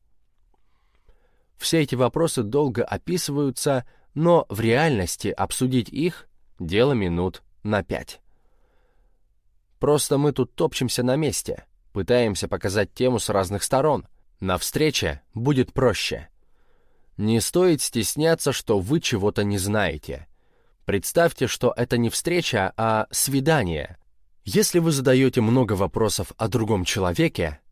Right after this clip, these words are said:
это не значит, что с вами что-то не так. Это значит, что вам человек интересен. О задаче и результате. Подробно расспросите, как клиент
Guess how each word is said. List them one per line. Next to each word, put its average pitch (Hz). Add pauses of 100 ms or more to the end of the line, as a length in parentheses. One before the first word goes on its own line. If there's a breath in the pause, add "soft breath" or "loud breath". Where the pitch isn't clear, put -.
это 110
не 120
значит, 127
что -
с -
вами 110
что-то 98
не 110
так. - (380)
Это 90
значит, 87 (300)
что -
вам 110 (100)
человек 90
интересен. 90 (1400)
О 131
задаче 113
и 165
результате. 98 (1120)
Подробно 165
расспросите, 139
как -
клиент 110